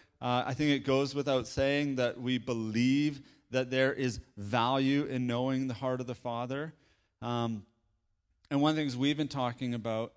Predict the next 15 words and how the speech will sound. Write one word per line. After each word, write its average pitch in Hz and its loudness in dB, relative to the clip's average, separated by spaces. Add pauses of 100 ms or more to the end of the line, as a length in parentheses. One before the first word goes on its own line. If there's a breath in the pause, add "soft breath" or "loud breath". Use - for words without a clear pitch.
is 113 -2
that 123 -4
it 131 -2
was 120 -4
one 127 -2
of 113 -4
Jesus' 117 -4
primary 123 -4
missions, 104 -8 (460)
was 107 -2
to, 107 -2 (280)
to 107 -2 (300 soft breath)
show 127 2
the 117 -4
Father. 95 -10